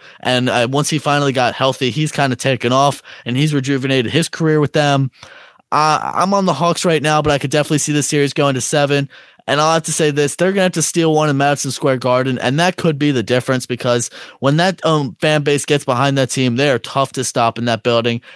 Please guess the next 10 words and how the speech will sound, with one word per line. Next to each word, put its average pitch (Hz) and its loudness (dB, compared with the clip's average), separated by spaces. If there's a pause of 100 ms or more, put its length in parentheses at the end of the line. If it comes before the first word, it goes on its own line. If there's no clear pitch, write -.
And 131 0
the 123 0
Hawks 160 -2
are 123 2
a 117 0
very 139 0
young 139 0
team 151 0
as 131 -2
well. 123 2